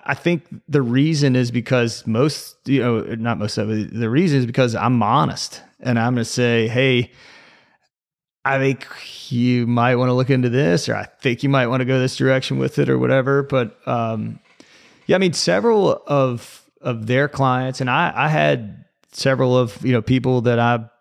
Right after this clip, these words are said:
consulted with directly, both good and bad. But th-, <laughs> I, I thought I would like that part of it more than I do.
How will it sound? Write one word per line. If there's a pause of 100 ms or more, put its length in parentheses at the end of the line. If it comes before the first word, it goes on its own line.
(500)
consulted
with
directly, (280)
both
good
and
bad.
But (760)
th-,
<laughs>
I, (540)
I
thought
I
would
like
that
part
of
it
more (120)
than
I
do.